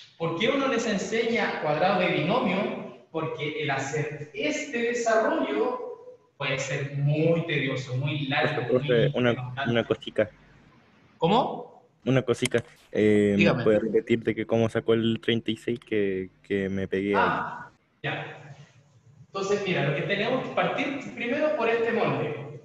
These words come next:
Speaker 1: el primero al cuadrado, esa es lo, la primera parte.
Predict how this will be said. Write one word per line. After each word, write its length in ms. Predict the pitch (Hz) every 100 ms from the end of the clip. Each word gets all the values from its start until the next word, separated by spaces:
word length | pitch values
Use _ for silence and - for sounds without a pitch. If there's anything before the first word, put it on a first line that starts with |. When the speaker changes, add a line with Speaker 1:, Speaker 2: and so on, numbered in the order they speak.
| -
Speaker 1:
el 160 | 147
primero 680 | 147 - 254 262 269 240 - -
al 140 | 185
cuadrado, 720 | 190 214 190 - - - - -
esa 200 | 185 208
es 40 |
lo, 200 | 208 -
la 120 | 185
primera 320 | 185 208 214 -
parte. 480 | - - - -